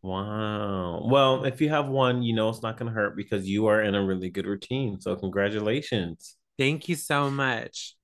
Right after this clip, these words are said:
Speaker 1: And you know what? I think you don't wanna, like, ruin, like, I, I feel like you just, you're enjoying the energy of going to this rodeo, whatever it is. You,
Speaker 2: Hmm.
Speaker 1: you don't wanna ruin that energy. You don't wanna ruin that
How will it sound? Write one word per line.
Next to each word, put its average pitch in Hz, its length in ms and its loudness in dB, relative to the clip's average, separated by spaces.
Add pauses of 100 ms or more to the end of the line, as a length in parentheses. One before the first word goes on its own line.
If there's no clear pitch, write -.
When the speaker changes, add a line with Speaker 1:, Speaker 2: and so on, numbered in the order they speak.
Speaker 1:
And 120 140 4
you 135 80 6
know 143 60 6
what? 147 100 6
I 143 60 6
think 143 260 0
you 131 100 0
don't 135 180 4
wanna, 135 220 4
like, 123 280 2
ruin, 107 680 0 (280)
like, 113 220 2
I, 117 200 0
I 120 60 4
feel 135 200 2
like 131 160 4
you 127 100 0
just, 120 260 0
you're 120 260 2
enjoying 110 560 -2
the 110 140 -2
energy 98 440 -2
of 90 140 0
going 98 340 0
to 101 120 -6
this 95 200 -2
rodeo, 90 580 2
whatever 85 400 -2
it 85 60 -2
is. 85 240 -4
You, 135 60 -2 (160)
Speaker 2:
Hmm. - 80 -10
Speaker 1:
you 101 60 -8
don't 110 140 -2
wanna 104 200 0
ruin 98 220 0
that 90 140 2
energy. 87 320 -4
You 90 80 -2
don't 95 120 -2
wanna 90 160 -2
ruin 92 180 0
that 85 140 -4